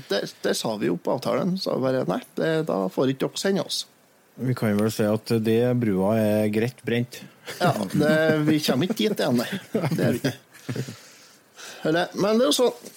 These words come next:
Speaker 1: vi har nå prøvd det, og det funket bra. Nå er vi, per nå så er vi faktisk ikke på noen radiokanaler, og det var sånn, åh,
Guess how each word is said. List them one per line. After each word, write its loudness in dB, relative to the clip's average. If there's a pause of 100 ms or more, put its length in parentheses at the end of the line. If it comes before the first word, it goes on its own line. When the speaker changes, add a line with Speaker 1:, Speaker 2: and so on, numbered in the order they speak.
(100)
Speaker 1:
vi 4
har 4
nå 4
prøvd 4
det, 4
og 4
det 2
funket 2
bra. 2
Nå 2
er 4
vi, 4 (520)
per 4
nå 4
så 0
er 2
vi 4
faktisk 0
ikke 2
på 4
noen 4
radiokanaler, 2
og 0
det 2
var 2
sånn, 2 (1500)
åh, 0